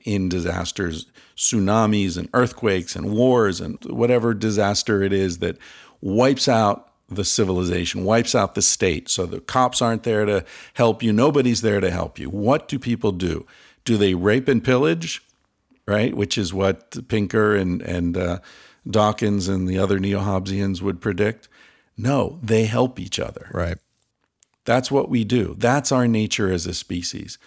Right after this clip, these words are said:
Speaker 1: We're essentially cooperative, giving, kind, compassionate animal.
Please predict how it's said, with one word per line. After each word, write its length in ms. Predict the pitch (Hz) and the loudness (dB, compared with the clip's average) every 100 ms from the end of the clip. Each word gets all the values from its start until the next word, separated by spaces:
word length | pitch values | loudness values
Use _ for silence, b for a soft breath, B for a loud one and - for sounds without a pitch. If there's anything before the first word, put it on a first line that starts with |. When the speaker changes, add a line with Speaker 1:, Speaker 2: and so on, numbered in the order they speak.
| b b b b | b b b b
Speaker 1:
We're 260 | 110 110 | 2 2
essentially 720 | 110 - - 147 139 143 113 | 2 0 2 2 2 2 2
cooperative, 1040 | 95 - 104 101 113 120 120 110 110 107 - b b b 104 | 0 -2 0 4 2 2 2 2 2 0 -4 b b b -12
giving, 640 | 90 120 110 113 107 107 95 b b b _ | 0 2 4 2 2 0 -2 b b b _
kind, 800 | - - 113 104 107 110 107 117 - _ _ - | -6 -4 0 0 2 2 0 -2 -12 _ _ -10
compassionate 800 | 110 92 - 107 120 113 101 - | -8 -6 -4 -2 -2 -2 -2 -2
animal. 540 | 113 135 87 - - | -2 0 0 -4 -14